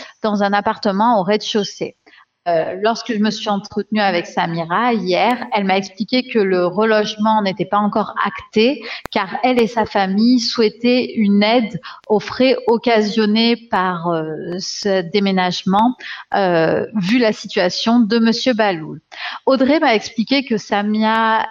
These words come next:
euh, Samira et son papa n'étaient pas un cas isolé,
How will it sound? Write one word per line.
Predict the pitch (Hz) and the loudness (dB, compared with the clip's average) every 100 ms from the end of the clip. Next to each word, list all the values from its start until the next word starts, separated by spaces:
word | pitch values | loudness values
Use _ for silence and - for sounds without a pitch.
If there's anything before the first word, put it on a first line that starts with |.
| 190 | 0
euh, | 196 180 175 175 175 | 0 0 0 0 0
Samira | 185 214 208 202 226 226 - | 0 -2 0 0 0 0 0
et | 220 | 0
son | - 220 | 0 -2
papa | 208 208 220 208 | 0 0 0 -2
n'étaient | 190 170 | -2 -4
pas | 214 233 | 0 0
un | 208 | 0
cas | 190 208 | -2 -2
isolé, | 190 185 170 175 185 233 285 | -2 -2 -2 0 2 2 0